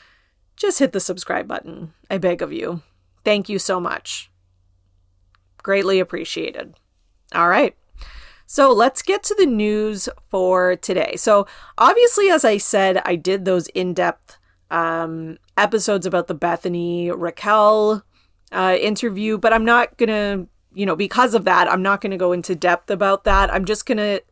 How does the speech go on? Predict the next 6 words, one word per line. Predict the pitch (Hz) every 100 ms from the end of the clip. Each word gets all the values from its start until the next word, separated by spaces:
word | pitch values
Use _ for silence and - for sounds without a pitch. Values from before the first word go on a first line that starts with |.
| -
cover | - 196 180 185
some | 180 208 180
of |
the | 175
side | 160 - 196 170 170 180 202 220 - _ _ _ _ -
stories, | - - 208 208 208 208 208 214 202 - -